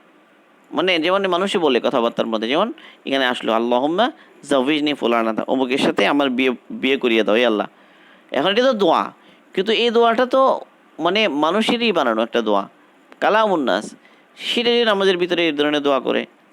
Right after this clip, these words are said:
এবার বলে, এখন নফল নামাজে দোয়া করার একটা ব্যাপার আছে, এটার আলোচনাটা অন্য জায়গায় আসবে ইনশাল্লাহ।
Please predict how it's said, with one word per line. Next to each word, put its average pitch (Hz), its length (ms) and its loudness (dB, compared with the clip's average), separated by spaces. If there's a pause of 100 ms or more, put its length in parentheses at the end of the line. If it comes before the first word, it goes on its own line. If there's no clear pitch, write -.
(120)
এবার 139 240 0
বলে, 127 220 0
এখন 175 180 -4
নফল 165 260 0
নামাজে 175 240 0
দোয়া 147 200 0
করার 151 220 0
একটা 151 220 -4
ব্যাপার 117 300 -2
আছে, 107 260 -2 (140)
এটার 151 220 0
আলোচনাটা 151 480 0
অন্য 127 220 0
জায়গায় 107 280 0
আসবে 110 220 -4
ইনশাল্লাহ। - 360 -6